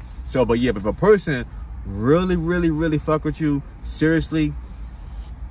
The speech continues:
they're gonna go and wanna help you in some kind of way. When it come down to just wanting to support you, wanting to just help you any kind of way, wanting to help you, you know, get to the next level. Not just somebody just giving you some type of B S or just, I say, just,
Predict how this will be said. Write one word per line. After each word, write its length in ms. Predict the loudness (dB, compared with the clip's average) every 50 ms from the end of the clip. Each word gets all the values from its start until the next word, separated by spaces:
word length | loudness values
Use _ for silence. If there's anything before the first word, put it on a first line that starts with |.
| -12 -14 0 4
they're 140 | 6 6 6
gonna 200 | 6 4 4 4
go 360 | 4 4 4 6 6 4 2
and 360 | 0 0 -2 0 -2 -2 -2 0
wanna 280 | 2 2 2 2 0
help 360 | 0 2 4 4 4 4 0
you 200 | 0 2 2 2
in 80 | 2 -2
some 240 | -2 -4 -4 -4 -2
kind 200 | -2 -2 -2 0
of 80 | 0
way. 200 | 0 0 0 0 -2 -6 -10 -8
When 120 | -6 -4
it 40 | -2
come 100 | 0 0
down 200 | 2 2 0 0
to 100 | -2 -4
just 180 | -4 -4 -2 -2
wanting 280 | -2 -2 -2 -2 -2
to 80 | -4 -4
support 560 | -4 -6 -6 -2 4 4 6 6 4 4 4
you, 120 | 4 4 4
wanting 300 | 4 2 0 0 0 -2
to 80 | -2 -4
just 220 | -4 -2 -2 -2
help 260 | 0 0 0 0 0
you 220 | 0 -2 -2 -2 -2
any 180 | -4 -4 -4 0
kind 180 | 0 0 0 0
of 60 | 0
way, 280 | 0 0 0 0 -2 -4 -8 -4 4
wanting 280 | 6 6 6 6 4 4
to 40 | 4
help 180 | 2 2 0
you, 300 | 2 4 4 4 4 4 2 -4 -12 -16 -14 -8 -4
you 80 | -2 0
know, 160 | 2 2 2
get 220 | 4 4 4 4 4
to 120 | 2 2
the 60 | 2
next 280 | 2 2 0 0 0 2
level. 240 | 2 2 2 2 2
Not 260 | 4 4 4 4 4
just 340 | 2 0 0 0 -2 -6 -10 -12 -14 -14 -8
somebody 380 | -4 0 2 4 4 4 4
just 200 | 2 -2 -4 0
giving 260 | 2 2 2 2 2 0
you 140 | 0 0
some 140 | 0 -4 -4
type 260 | 0 2 2 2 2
of 240 | 0 0 0 0 0 -4 -8 -14 -16 -16 -14 -12 -10 -4 2
B 240 | 4 4 6 6 6
S 280 | 6 6 6 4 2 0
or 280 | -2 0 0 -2 -2
just, 260 | 0 0 -2 -2 -2
I 160 | 0 0 0 0
say, 360 | 0 0 0 2 2 0 0
just, 320 | 0 -2 -2 -2 -4 -8